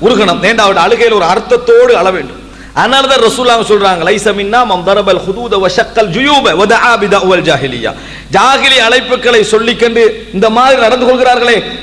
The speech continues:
சேட்டை பிச்சு கண்டிக்கிறாங்களே, இவர்கள் எமது, எம்ம-, எம்மை சார்ந்தவர் அல்ல. ஆனா இன்றைக்கு எங்கள பேர் இருக்கிறாங்க. கவலை வந்தா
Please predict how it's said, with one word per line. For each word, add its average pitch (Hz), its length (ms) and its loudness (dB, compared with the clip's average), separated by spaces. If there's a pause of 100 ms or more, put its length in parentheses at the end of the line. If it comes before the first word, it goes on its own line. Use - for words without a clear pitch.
(140)
சேட்டை 240 280 0
பிச்சு 220 200 -4
கண்டிக்கிறாங்களே, 240 580 0
இவர்கள் 214 340 0
எமது, 196 340 -2
எம்ம-, 214 280 0
எம்மை 226 260 0
சார்ந்தவர் 190 420 0
அல்ல. 139 360 -4
ஆனா 208 140 0
இன்றைக்கு 220 300 0
எங்கள 196 200 0
பேர் 180 180 -2
இருக்கிறாங்க. 147 300 -4 (360)
கவலை 208 300 2
வந்தா 190 240 2